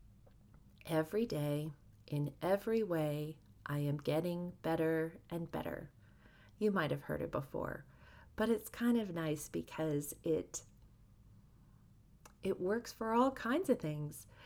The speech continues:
It works for trying to improve your art skills. It works for trying to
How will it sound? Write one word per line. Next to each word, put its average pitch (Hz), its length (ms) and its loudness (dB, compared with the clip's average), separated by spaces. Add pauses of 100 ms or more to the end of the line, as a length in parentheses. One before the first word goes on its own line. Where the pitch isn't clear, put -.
(200)
It 196 140 4
works 208 300 -2
for 220 140 -2
trying 220 340 -2
to 220 140 2
improve 220 520 2
your 233 240 2
art 220 240 0
skills. 139 640 -2 (100)
It 202 160 2
works 202 380 0
for 214 260 0
trying 202 640 0
to 208 560 2